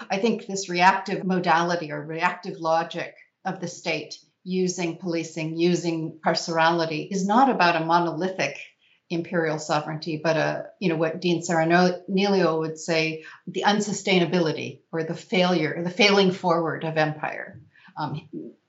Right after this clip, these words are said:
Dean is looking at Hawaii, but I love that formulation of empire failing forward <laughs> as opposed to, you know, it's, it's coming from a position of weakness, not necessarily strength. Or as Manu Karuka talks about it, he, he has an idea of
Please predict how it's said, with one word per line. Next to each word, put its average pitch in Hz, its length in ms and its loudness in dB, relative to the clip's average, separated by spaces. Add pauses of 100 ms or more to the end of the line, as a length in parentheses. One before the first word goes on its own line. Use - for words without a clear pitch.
(340)
Dean 180 240 6
is 151 160 -4
looking 170 360 -2
at - 280 -2
Hawaii, 160 540 4
but 165 120 -4
I 165 100 2
love 180 240 2
that 160 180 0
formulation 156 520 -6
of 151 120 -10 (420)
empire 160 440 0
failing 165 460 0
forward - 600 -8 (560)
<laughs> - 560 0
as 185 200 2
opposed 160 520 -4
to, 156 380 -6 (200)
you 190 120 0
know, 165 60 4
it's, 156 280 -4 (120)
it's 185 220 -2
coming 208 340 0
from 180 120 2
a 151 140 0
position 170 420 -2
of 151 80 -2
weakness, 208 500 0
not 151 180 -2
necessarily 151 560 -6
strength. - 480 -8 (500)
Or 196 220 4
as 180 180 2
Manu 180 240 6
Karuka 220 640 -4
talks 190 260 0
about 165 220 4
it, - 100 -6
he, 165 500 -4
he 190 100 -6
has 175 160 -2
an 156 80 -2
idea 156 240 -2
of - 40 -12